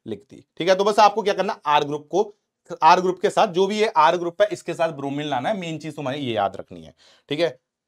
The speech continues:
जैसे क्वेश्चन करते हैं तो ये मेरा आर ग्रुप है, तो मैं इस आर ग्रुप के साथ एक ब्रोमीन जनरेट कर दूंगा। तो इस आर ग्रुप के साथ मैंने क्या कर दिया, एक ब्रोमीन जनरेट कर दिया। प्लस सीओ टू और एजीबीआर क्या हो जाएंगे, मेरे साइड प्रोडक्ट्स हो जाएंगे। तो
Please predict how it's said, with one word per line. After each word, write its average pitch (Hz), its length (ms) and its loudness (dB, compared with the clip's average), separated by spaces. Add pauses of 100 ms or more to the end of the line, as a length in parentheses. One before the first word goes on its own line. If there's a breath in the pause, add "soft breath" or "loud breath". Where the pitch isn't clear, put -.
(120)
जैसे 175 280 4
क्वेश्चन 202 540 0
करते 202 240 0
हैं 220 140 -4
तो 202 120 -8
ये 180 220 0
मेरा 214 160 2
आर 175 300 4
ग्रुप 202 220 -4
है, 226 100 0 (640)
तो 165 60 -10
मैं 202 180 -2 (100)
इस 233 160 -4
आर 208 200 4
ग्रुप 202 200 -2
के 208 100 -4
साथ 190 320 -2
एक 175 140 -8
ब्रोमीन 151 360 -6
जनरेट 147 300 -10
कर 143 160 -8
दूंगा। 160 240 -4 (380)
तो - 160 -20
इस 220 200 -6 (160)
आर 185 220 4
ग्रुप 175 300 -6
के 190 100 -4
साथ 170 260 -2
मैंने 160 180 -8
क्या 156 120 -4
कर 139 160 -4
दिया, 139 200 -4
एक 151 200 -12
ब्रोमीन 131 400 -8
जनरेट 151 360 -10
कर 151 120 -6
दिया। 180 260 -6 (340)
प्लस 214 220 0
सीओ 180 280 -6
टू 196 180 -6
और 180 100 -4
एजीबीआर 160 440 -6
क्या 156 140 -4
हो 143 120 0
जाएंगे, 131 240 -8
मेरे 135 300 -10 (400)
साइड 135 360 0
प्रोडक्ट्स 104 340 -12
हो 92 60 -16
जाएंगे। 87 320 -20
तो - 120 -20